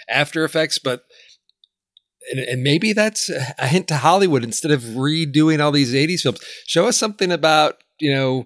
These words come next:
government starting to fail or an aggressive at-, attempt to disassemble that. Because I think,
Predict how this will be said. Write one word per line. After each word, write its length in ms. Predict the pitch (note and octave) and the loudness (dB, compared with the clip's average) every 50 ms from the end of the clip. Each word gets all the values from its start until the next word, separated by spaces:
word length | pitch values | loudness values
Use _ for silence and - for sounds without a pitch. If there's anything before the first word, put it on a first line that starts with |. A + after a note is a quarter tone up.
| - - - _ _ _ | -10 -20 -20 _ _ _
government 380 | C#3 C#3 C3+ E3 D#3 D3 C#3 - | 0 0 2 2 0 0 0 0
starting 420 | - - D3+ C#3+ D3 C3+ C#3+ C#3+ | 0 0 2 2 2 2 0 0
to 160 | - C#3 C3+ | 0 0 -2
fail 380 | - - C3 C3 C3 C3 C3 B2+ | 0 0 0 2 2 2 2 2
or 480 | A#2 A#2 A#2 A#2 A#2 A2+ A2 A#2 A#2+ A#2 _ | 0 -2 -2 -2 -4 -4 -4 -4 -6 -6 _
an 100 | B2 A2+ | -8 -6
aggressive 480 | A2+ A#2 A#2 - C3 C3+ - - C#3 A2+ | -6 -6 -4 -4 -4 -2 -2 -2 -2 -4
at-, 200 | B2+ A2+ - - - | -4 -8 -8 -12 -14
attempt 340 | B2+ A2 - B2+ B2+ A2+ - | -10 -8 -6 -6 -6 -6 -6
to 180 | - A#2+ G#2+ A2 _ _ _ | -8 -8 -8 -12 _ _ _
disassemble 600 | - A#2 - - C3+ - - A#2+ B2 B2+ B2+ B2 A2 | -6 -6 -4 -4 -4 -4 -4 -4 -4 0 0 0 0
that. 220 | A2+ G#2+ A2+ - | 0 -4 -6 -6
Because 380 | - A#2+ A2+ A2 B2+ B2 A#2+ A#2+ | -8 -10 -6 -6 -6 -6 -4 -6
I 100 | C3 A#2+ | -6 -4
think, 280 | - D3 D3 C3 - | -2 -2 -2 -2 -4